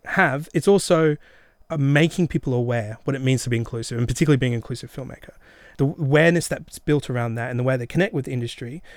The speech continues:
is so that we can not make it a,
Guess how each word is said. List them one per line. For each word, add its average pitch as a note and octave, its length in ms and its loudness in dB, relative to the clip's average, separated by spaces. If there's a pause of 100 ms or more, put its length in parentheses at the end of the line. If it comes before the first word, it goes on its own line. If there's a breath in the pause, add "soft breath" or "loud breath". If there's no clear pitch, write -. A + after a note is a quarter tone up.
(120 loud breath)
is D#3 160 0
so F3+ 140 0
that E3+ 200 2
we D#3+ 180 4
can D3 500 0 (640)
not E3+ 340 2
make D3+ 280 0
it C#3 60 0
a, C3+ 280 0